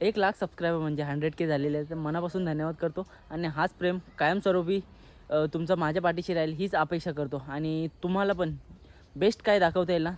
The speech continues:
ते प्रयत्न करतो. मित्रांनो, कालची शर्यत खूप मोठी होती, म्हणजे मथुर वर्सेस वरदान. अ, वरदानसोबत महबूब होता आणि, अ, मथुरसोबत होता आझाद किंग, अ, वासरू होता, अ, रायफल. मित्रांनो, अ, मथुर आणि, अ, रायफल पहिल्यांदाच पळालेले,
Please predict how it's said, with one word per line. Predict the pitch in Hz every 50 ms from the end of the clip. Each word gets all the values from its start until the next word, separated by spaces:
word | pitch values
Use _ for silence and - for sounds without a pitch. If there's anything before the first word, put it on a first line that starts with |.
| - -
ते | 180
प्रयत्न | 160 165 160 156 165 170 165
करतो. | 165 151 - 185 202 - - - - - -
मित्रांनो, | 175 196 190 214 214
कालची | - 165 160 170 165 208
शर्यत | 185 190 156 156 165 - - -
खूप | - 240 226
मोठी | 233 208 185 175 - 208
होती, | 185 170 - 185 196 - - - - - - - - - - - - - - - -
म्हणजे | 160 160 160
मथुर | 165 165 160 - 180 170
वर्सेस | 170 160 156 - 170 160
वरदान. | 160 151 147 143 143 131 120 - - - - - - - -
अ, | 156
वरदानसोबत | 151 151 156 156 165 165 165 185 190 185 175 175 185 170 175
महबूब | 170 165 156 156 156 160 180 175
होता | 170 156 151 - 160
आणि, | 160 156 156 160 160 160 160 160 160 160 160 165 165 - - - - - -
अ, | 151 156 156 151 151 151
मथुरसोबत | 156 156 151 180 185 175 175 156 170 170
होता | 175 156 175 180
आझाद | 143 135 151 160 160 - -
किंग, | - 180 202 - - - - - - - -
अ, | 156
वासरू | 160 160 156 156 - 175 175
होता, | 156 143 - 175 202 - -
अ, | - 156
रायफल. | 156 143 139 131 - - - - - - - - - -
मित्रांनो, | 190 190 175 202 202 220 214 202 -
अ, | 170 170 160 160 156 156
मथुर | - 165 165 165 - 214 208
आणि, | 196 185 180 180 180 180 180 180 175 180 160 139 156
अ, |
रायफल | 147 151 151 151 151 151 151 160 143 139 - - - - -
पहिल्यांदाच | 208 220 247 277 277 269 269 -
पळालेले, | - 208 196 190 185 185 185 185